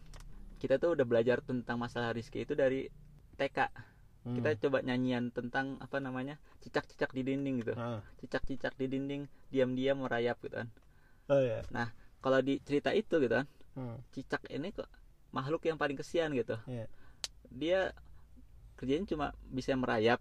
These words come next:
Speaker 2: Hmm.
Speaker 1: tapi rizkinya dia, makanannya dia, itu bisa terbang.
Speaker 2: Datang. <laughs>
Speaker 1: Bisa terbang, lu
Speaker 2: Ra-,
Speaker 1: bayangin?
Speaker 2: iya.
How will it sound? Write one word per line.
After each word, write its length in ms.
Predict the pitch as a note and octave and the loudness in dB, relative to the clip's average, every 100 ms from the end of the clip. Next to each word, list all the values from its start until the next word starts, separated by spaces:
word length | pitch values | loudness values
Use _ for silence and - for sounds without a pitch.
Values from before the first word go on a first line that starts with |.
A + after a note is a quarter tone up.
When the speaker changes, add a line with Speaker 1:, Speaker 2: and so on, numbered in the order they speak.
| - - | 0 -16
Speaker 2:
Hmm. 220 | - A#2+ A#2 - | -10 -8 -8 -4
Speaker 1:
tapi 220 | - G#3 F3+ - - | 2 4 4 2 -2
rizkinya 440 | - C#3+ - D3 D3 | 0 0 2 0 2
dia, 180 | F3 F#3 | 4 4
makanannya 500 | D#3+ D3 C#3+ C#3+ D3+ | 4 2 2 0 -2
dia, 320 | F3+ F3+ F3 - | 2 4 4 -2
itu 160 | - | -4
bisa 160 | F#3 F#3 | 0 4
terbang. 460 | F3 E3 E3+ D3+ B2+ | 6 8 8 6 2
Speaker 2:
Datang. 320 | F3 G3+ F3 | 0 0 -2
<laughs> 20 | - - | -6 2
Speaker 1:
Bisa 160 | F3 | 4
terbang, 460 | - B3 G#3+ A3 E3 | 8 10 10 8 6
lu 140 | D3 F#3+ | 2 6
Speaker 2:
Ra-, 80 | |
Speaker 1:
bayangin? 240 | A3 A3 E3+ | 8 8 4
Speaker 2:
iya. 300 | E3+ D#3+ | 4 6